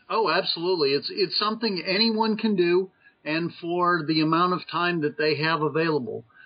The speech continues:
I've, I've been able to do that, and, and I still have a, uh, day job as well. So, uh, this is something I'm kinda doing on, on nights and weekends, and, uh, you know, it's gone really, really well.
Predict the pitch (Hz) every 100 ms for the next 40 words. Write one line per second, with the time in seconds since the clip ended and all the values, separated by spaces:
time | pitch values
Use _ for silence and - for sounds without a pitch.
0 | 147 147 170 147 170 - 165 160 160 165
1 | 156 139 147 143 170 160 165 165 156 143
2 | 151 156 151 151 - 143 147 151 143 139
3 | 135 127 123 147 156 127 147 139 127 113
4 | 156 143 110 113 151 131 135 131 - _
5 | - - 127 131 143 - 147 - 147 147
6 | 139 139 139 139 139 131 139 135 127 127
7 | 131 143 143 135 139 143 - 135 143 151
8 | 139 139 143 117 131 131 131 127 131 127
9 | 135 139 147 139 135 139 - 143 147 143
10 | 139 147 156 156 143 151 147 147 - 143